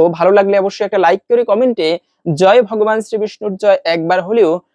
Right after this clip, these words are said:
লিখে যাবার অনুরোধ জানাচ্ছি। ভগবানের কৃপায় সকলের জীবনে মঙ্গল হোক,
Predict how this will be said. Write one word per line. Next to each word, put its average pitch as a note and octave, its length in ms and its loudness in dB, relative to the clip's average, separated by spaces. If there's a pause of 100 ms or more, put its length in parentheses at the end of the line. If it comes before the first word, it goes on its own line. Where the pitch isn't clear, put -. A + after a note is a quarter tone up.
(120)
লিখে F3 280 0
যাবার F#3 280 2
অনুরোধ E3 380 -2
জানাচ্ছি। D3+ 480 -8 (220)
ভগবানের D#3 420 2
কৃপায় F3 380 0 (280)
সকলের G3 500 2
জীবনে B3+ 300 -4
মঙ্গল A#3+ 380 -6
হোক, A3+ 180 -6